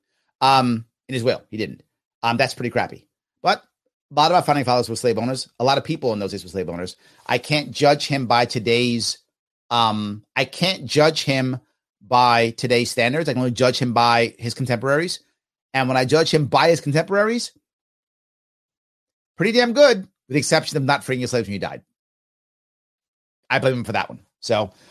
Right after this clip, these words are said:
I hope that makes sense. I hope that was clear. So, all right. Um, Brendan says, "U B I is way better than welfare." It is. I'm not a U B I fan, but if I only had two options, if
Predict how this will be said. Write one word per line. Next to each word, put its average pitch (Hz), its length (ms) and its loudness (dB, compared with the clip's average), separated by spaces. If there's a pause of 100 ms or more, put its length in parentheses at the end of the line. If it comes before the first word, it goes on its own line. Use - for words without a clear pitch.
(100)
I 165 80 4
hope 185 120 4
that 160 100 2
makes 156 160 0
sense. 127 380 -2
I 120 40 -6
hope 123 100 -2
that 127 120 4
was 117 100 -4
clear. 92 260 -4 (760)
So, 87 340 -4 (180)
all 117 80 -4
right. 95 160 0 (100)
Um, 127 280 4
Brendan 151 240 2
says, 143 260 2
"U 180 140 0
B 185 160 0
I 165 180 4
is 120 140 0
way 143 160 4
better 135 180 4
than 117 100 0
welfare." 104 440 -2 (1400)
It 226 140 4
is. 262 480 2 (520)
I'm 185 200 2
not 233 220 4
a 262 60 2
U 233 160 0
B 220 160 0
I 202 120 4
fan, 202 520 -4 (760)
but 165 100 2
if 165 160 -2
I 156 240 0
only 185 320 0
had 175 320 0
two 165 180 -2
options, 190 460 0
if - 160 0